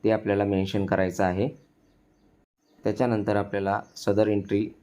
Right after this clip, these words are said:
सेव्ह करायची आहे. विकली ऑफ व हॉलिडेची एएनएम लॉक करण्याकरिता आपल्याला कोणता टिक कोड वापरायचा आहे ते आपण बघूया. झेड एन चार अंडरस्कोअर ड्युटी अंडरस्कोअर करेक्ट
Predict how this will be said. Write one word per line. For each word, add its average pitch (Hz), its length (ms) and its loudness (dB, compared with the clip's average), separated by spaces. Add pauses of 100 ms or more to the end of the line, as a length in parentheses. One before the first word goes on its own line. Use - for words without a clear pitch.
सेव्ह 123 360 2
करायची 92 360 2
आहे. 85 300 -2 (2500)
विकली 127 380 4
ऑफ 139 220 6 (140)
व 127 320 4 (220)
हॉलिडेची 117 540 0
एएनएम 110 400 2
लॉक 110 240 4
करण्याकरिता 98 720 2
आपल्याला 98 320 0
कोणता 98 340 2
टिक 95 160 -6
कोड 101 140 2
वापरायचा 98 420 2
आहे 95 120 -2
ते - 60 2
आपण 101 280 2
बघूया. 95 360 0 (760)
झेड 104 240 0
एन 110 160 2
चार 117 440 4 (160)
अंडरस्कोअर 107 680 0 (320)
ड्युटी 107 420 0
अंडरस्कोअर 101 540 2
करेक्ट 98 420 0